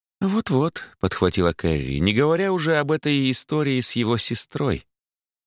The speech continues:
Все закивали, я одна не знала, в чём дело.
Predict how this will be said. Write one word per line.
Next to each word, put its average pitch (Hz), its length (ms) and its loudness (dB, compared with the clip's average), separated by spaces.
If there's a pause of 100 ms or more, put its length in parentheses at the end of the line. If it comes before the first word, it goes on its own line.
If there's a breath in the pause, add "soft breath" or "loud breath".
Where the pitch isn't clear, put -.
(240)
Все - 260 0
закивали, 78 760 -2 (340)
я 104 300 -2
одна 82 300 0
не 67 140 -2
знала, 101 340 -2
в - 80 -12
чём 92 260 -2
дело. 62 340 -4